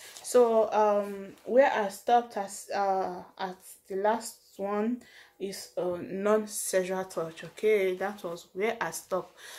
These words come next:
So if you are, if you are not watched the previous two videos, please kindly go and do that so that, um, you will be able to understand what I'm talking about. Okay, so let's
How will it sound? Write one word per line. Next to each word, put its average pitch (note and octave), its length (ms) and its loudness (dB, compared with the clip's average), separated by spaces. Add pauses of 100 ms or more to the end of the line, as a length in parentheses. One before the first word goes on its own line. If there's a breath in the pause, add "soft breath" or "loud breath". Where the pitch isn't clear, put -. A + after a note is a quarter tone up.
(140)
So G3+ 520 4
if - 280 -4
you G3+ 80 6
are, G3 260 6
if G3+ 180 -6
you G#3+ 60 6
are G3+ 120 8
not B3 300 2
watched A3+ 380 0
the F#3+ 80 -4
previous A#3 600 0
two G#3+ 300 -4
videos, A3 540 -4 (340 loud breath)
please G#3 260 0
kindly G#3 400 -2
go G3+ 220 -2
and E3+ 160 -4
do G#3+ 140 -2
that F#3 200 4
so G#3+ 180 2
that, F3+ 280 -2 (600)
um, E3+ 400 -6 (800 loud breath)
you A3+ 180 2
will F#3 460 0
be - 220 -4
able G#3 240 2
to - 280 -10
understand G#3 720 -2
what F#3+ 520 0
I'm E3+ 320 -10 (100)
talking F#3 380 -6
about. E3 380 -6 (420 loud breath)
Okay, G3+ 460 -2 (340 loud breath)
so G#3+ 320 4
let's G#3+ 760 4